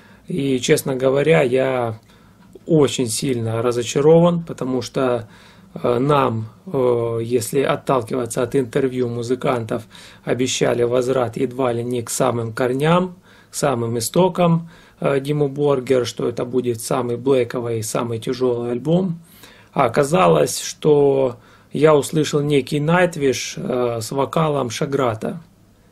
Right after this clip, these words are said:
Если вам ещё не довелось ознакомиться с новой композицией, вы можете найти её запросто в Ютубе. И, э, я вам скажу, что образы музыкантов, их, э, гримасы, как обычно это в-, принято в видеоклипах,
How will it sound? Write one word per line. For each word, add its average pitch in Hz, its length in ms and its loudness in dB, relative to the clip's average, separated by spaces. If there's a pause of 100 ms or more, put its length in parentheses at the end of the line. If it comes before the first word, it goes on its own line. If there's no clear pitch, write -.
Если 190 320 4
вам 180 220 2
ещё 165 180 0
не 160 140 2
довелось 156 680 4
ознакомиться 143 800 0
с - 260 -4
новой 135 420 0
композицией, 165 840 0
вы 139 160 0
можете 135 420 -4
найти 131 320 -4
её 123 400 -2 (380)
запросто 135 500 0
в 127 60 -2
Ютубе. 160 720 2 (460)
И, 135 440 2
э, 120 380 0
я 131 300 2
вам 139 100 2
скажу, 143 320 0
что 143 560 0
образы 127 560 4
музыкантов, 135 960 0
их, 123 440 -4 (440)
э, 117 480 0
гримасы, 151 580 2
как 156 200 -8
обычно 139 360 -2
это 120 800 0
в-, 123 320 -10
принято 123 420 -2
в 127 60 2
видеоклипах, 123 960 0